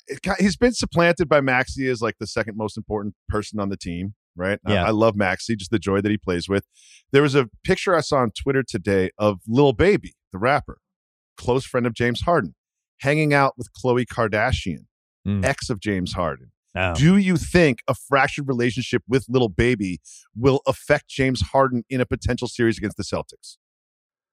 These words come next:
Speaker 2: I, I would say his, uh, declining health and, um, and his condition of his legs would be probably a bigger
Speaker 1: Okay.
Speaker 2: obstacle.
Speaker 1: <laughs> You think, you think there'll be other fractions?
Speaker 2: Yeah, it does feel like a possible off-field. What do you think, House?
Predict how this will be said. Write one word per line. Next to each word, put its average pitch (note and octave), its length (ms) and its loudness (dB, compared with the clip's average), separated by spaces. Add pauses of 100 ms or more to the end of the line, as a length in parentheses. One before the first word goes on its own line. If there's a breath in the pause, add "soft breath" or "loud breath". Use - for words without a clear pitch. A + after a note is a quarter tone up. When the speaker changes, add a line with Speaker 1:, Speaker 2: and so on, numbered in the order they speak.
(440)
Speaker 2:
I, C3+ 220 2 (100)
I C#3 140 6
would D3 200 4
say B2+ 300 4
his, A2+ 260 2
uh, G2+ 260 2
declining A#2 720 2 (580)
health A#2 420 2
and, G2 320 0 (120)
um, F#2+ 420 2 (320)
and G#2 160 2
his G#2 300 -2 (120)
condition A#2 380 4
of G#2+ 80 2
his G2 160 2
legs G#2+ 400 4
would F2+ 280 -2
be A2 120 2
probably G2 380 2
a F#2+ 40 0
bigger G2 300 0
Speaker 1:
Okay. F#2 80 2
Speaker 2:
obstacle. F#2 560 -2
Speaker 1:
<laughs> - 60 -20
You C3 200 -4
think, - 240 0 (140)
you F3+ 180 2
think E3 120 4
there'll D#3+ 100 6
be D3 120 2
other C#3+ 200 2
fractions? D#3 720 -2 (340)
Speaker 2:
Yeah, D#3+ 140 4
it C3 80 0
does F#3 220 2
feel F3 160 4
like C3 220 2
a G#2+ 180 2 (100)
possible G#2 500 0
off-field. G2+ 420 0
What A2 100 0
do - 40 6
you C3 40 4
think, G#2+ 200 0
House? F2+ 320 -2